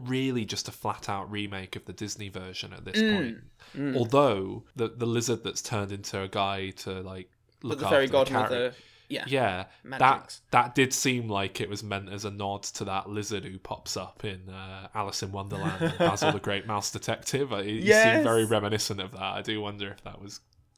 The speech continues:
Speaker 1: intentional or not, but
Speaker 2: Bill, the lizard with the ladder.
Speaker 1: Yeah. But then, um, The Jungle Book was the next one, and I, I do think
Speaker 2: Yes.
Speaker 1: this is, this is the first one that came out and just was a real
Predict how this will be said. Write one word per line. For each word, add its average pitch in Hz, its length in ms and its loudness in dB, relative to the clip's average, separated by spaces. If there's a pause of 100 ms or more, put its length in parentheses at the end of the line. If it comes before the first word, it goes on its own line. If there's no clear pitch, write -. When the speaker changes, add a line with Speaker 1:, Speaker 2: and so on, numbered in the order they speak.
Speaker 1:
intentional 104 640 -6
or 92 100 -12
not, 95 240 -12
but 104 160 -8 (680)
Speaker 2:
Bill, 147 440 8 (180)
the 147 100 0
lizard 151 320 2
with 139 100 -2
the 139 80 0
ladder. 139 340 2
Speaker 1:
Yeah. 110 260 2 (280)
But 156 180 6
then, 127 640 4
um, 131 600 -2
The 143 100 4
Jungle 165 380 2
Book - 280 -10
was 104 100 -6
the 95 80 -8
next - 360 -6
one, 90 180 -10
and 104 100 -6
I, 120 160 -2
I 123 120 2
do 160 180 2
think 160 220 0
Speaker 2:
Yes. 233 100 2
Speaker 1:
this 127 160 2
is, 135 120 -4
this 131 200 2
is 131 80 0
the 123 120 0
first 113 520 0
one 107 300 -2
that 95 140 -8
came 98 280 -6
out 98 320 -8
and 98 80 -12
just - 180 -12
was 101 200 -2
a 95 40 -6
real 92 720 -6